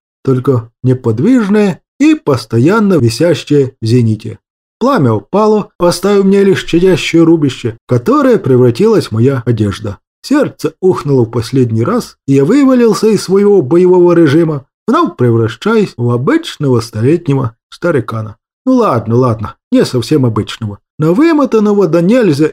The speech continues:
и выжатого почище иной половой тряпки. Ноги подогнулись, и я упал на землю. Но разлёживаться и отдыхать было не досуг. Судьба командира меня очень тревожила. И я пополз.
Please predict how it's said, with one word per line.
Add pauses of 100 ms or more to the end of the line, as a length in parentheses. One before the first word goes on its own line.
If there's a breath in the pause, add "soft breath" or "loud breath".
и
выжатого
почище
иной
половой
тряпки. (140)
Ноги
подогнулись,
и
я
упал
на
землю. (160)
Но
разлёживаться
и
отдыхать
было
не
досуг. (120)
Судьба
командира
меня
очень
тревожила. (240)
И
я (220)
пополз.